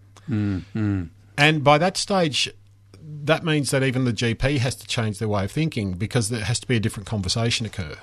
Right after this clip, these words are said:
Speaker 1: Mm. And I guess this gets into the communication side of things as well. The things that I was reading that you supplied me with before, uh, we had the show, some, some of the things that I noted was, well, you've talked about age, but socioeconomic status would
Speaker 2: Mm.
Speaker 1: be another thing that would be possibly important. Ethnicity,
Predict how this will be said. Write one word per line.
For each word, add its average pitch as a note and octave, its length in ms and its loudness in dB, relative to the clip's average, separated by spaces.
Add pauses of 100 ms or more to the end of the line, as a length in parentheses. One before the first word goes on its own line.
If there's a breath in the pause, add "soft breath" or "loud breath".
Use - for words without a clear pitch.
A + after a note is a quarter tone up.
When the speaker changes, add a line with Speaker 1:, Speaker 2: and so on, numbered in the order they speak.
Speaker 1:
Mm. A2 480 2
And B2 180 4
I A2+ 80 2
guess A#2 220 0
this - 180 -2
gets - 400 -6
into G2+ 260 -4
the G#2 120 -6
communication G2+ 720 0
side G2 240 -2
of F#2+ 120 -4
things G2 280 -4
as F#2 120 -4
well. A2 340 4
The A2+ 260 0
things B2+ 480 2
that A#2 100 2
I A2+ 140 4
was G2 200 -4
reading G#2 500 0
that F#2 220 -10
you G2+ 60 -4
supplied G#2 560 -2
me G2 160 -4
with F#2+ 300 -8 (100)
before, G2 560 2
uh, F#2 300 0
we G#2+ 240 -2
had A2 220 0
the F#2+ 60 -6
show, A2 460 2 (680 loud breath)
some, D3 360 4
some C#3+ 200 2
of A2+ 60 2
the G2+ 60 -2
things A2 260 -2
that G#2 140 0
I B2+ 160 2
noted G2+ 420 0
was, F#2+ 180 -6
well, B2+ 120 -4
you've F#2+ 260 -4
talked - 240 2
about G2+ 220 0
age, A2+ 360 2
but G#2+ 140 -6
socioeconomic A#2 920 0
status B2+ 560 0
would A#2 100 2
Speaker 2:
Mm. G#2+ 80 2
Speaker 1:
be A#2+ 220 2
another A#2+ 400 0
thing B2+ 260 -4
that C3 140 -4
would A2+ 120 -2
be A#2 180 -2
possibly A#2 520 -4
important. A#2 440 -2
Ethnicity, B2+ 800 0